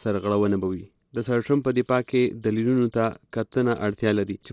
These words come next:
په روانه اونۍ کې به یې نور جزئیات ښکاره شي. او وروسته بیا سپینې ماڼۍ مرستیال وکیل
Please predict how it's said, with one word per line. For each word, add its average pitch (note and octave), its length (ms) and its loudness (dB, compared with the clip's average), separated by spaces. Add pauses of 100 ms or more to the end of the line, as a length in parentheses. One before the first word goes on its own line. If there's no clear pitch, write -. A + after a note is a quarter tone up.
په A2+ 180 2
روانه A#2+ 320 4
اونۍ A#2 260 2
کې A2+ 180 -2
به A2 120 2
یې A2 220 2
نور A#2+ 120 2 (220)
جزئیات G#2+ 340 0 (120)
ښکاره G2 360 0
شي. - 140 -14 (260)
او A#2+ 100 -2
وروسته B2+ 360 -4
بیا B2+ 80 4 (160)
سپینې C3+ 320 0
ماڼۍ A#2 420 0
مرستیال A2+ 460 0
وکیل A#2 340 -2